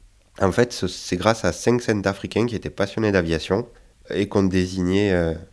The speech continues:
comme le, le comité des cinq, et qui étaient, euh, donc passionnés d'aviation et qui avaient envie d'organiser des fêtes de l'aviation en faisant venir des, des pilotes très connus de l'époque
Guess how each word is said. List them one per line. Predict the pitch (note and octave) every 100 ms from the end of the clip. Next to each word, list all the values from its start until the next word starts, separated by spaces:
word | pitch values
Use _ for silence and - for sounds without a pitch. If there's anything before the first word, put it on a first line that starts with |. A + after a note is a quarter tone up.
| -
comme | - F#2 E2+
le, | E2 D#2+ D#2
le | F2
comité | F2+ G2+ G2 G#2
des | F2
cinq, | - G2+ C3 - - - - _ _ - -
et | G#2
qui | G#2+
étaient, | G2 A2+ A#2 G#2
euh, | F2+ E2+ E2
donc | E2+ E2 D#2
passionnés | F2+ A2+ G2+
d'aviation | F#2+ E2 E2 B2 C#3 -
et | G2
qui | - A2+ G2+
avaient | F2 G2+
envie | F2+ E2+ F#2 C3+ - -
d'organiser | G#2 F2+ F#2+ F2+ F#2+
des | A2 E2+
fêtes | - G#2+ A2
de | G2
l'aviation | F#2 F2 E2 - F2 A2 - _ _ - - - -
en | F#2
faisant | G2+ F#2 F#2+
venir | F#2 F2 F#2 A2+
des, | F#2 F2 E2
des | E2 E2+
pilotes | E2 F2 G#2+ G#2
très | - G2
connus | G2+ F#2+
de | F2+
l'époque | E2+ - G#2